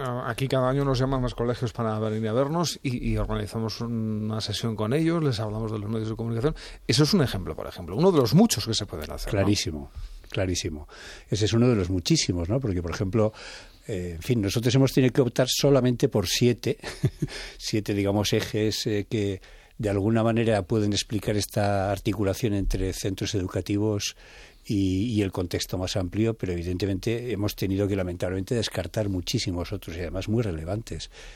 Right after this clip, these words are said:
Speaker 2: Estás planteando tú uno de ellos, por ejemplo, hoy en día imprescindible, que son medios de comunicación.
Speaker 1: Ujú.
Speaker 2: Pero también, eh, en fin, nos ha quedado fuera temas importantísimos como salud,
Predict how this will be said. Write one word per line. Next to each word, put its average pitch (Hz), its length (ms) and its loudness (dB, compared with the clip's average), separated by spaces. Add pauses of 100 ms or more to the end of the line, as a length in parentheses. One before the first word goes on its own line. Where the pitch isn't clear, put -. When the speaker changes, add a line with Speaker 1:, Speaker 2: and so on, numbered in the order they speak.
(140)
Speaker 2:
Estás - 240 -6
planteando 87 480 -4
tú 92 380 -2
uno 90 260 0
de 87 80 -2
ellos, 92 220 -4
por - 160 -14
ejemplo, 90 320 -8
hoy 87 120 -4
en 82 120 -8
día 90 320 -4 (520)
imprescindible, 92 720 0
que 80 100 -10
son 90 140 -2
medios 90 260 0
de 92 80 -4
comunicación. 85 720 -6 (240)
Speaker 1:
Ujú. 117 300 -4 (160)
Speaker 2:
Pero 87 200 -4
también, 95 540 0
eh, 95 360 -4
en 95 80 -10
fin, 117 360 -4
nos 95 180 -2
ha 104 60 -2
quedado 107 360 4
fuera 120 500 2
temas 98 340 -2
importantísimos 90 760 -4
como 82 200 -6
salud, 113 300 0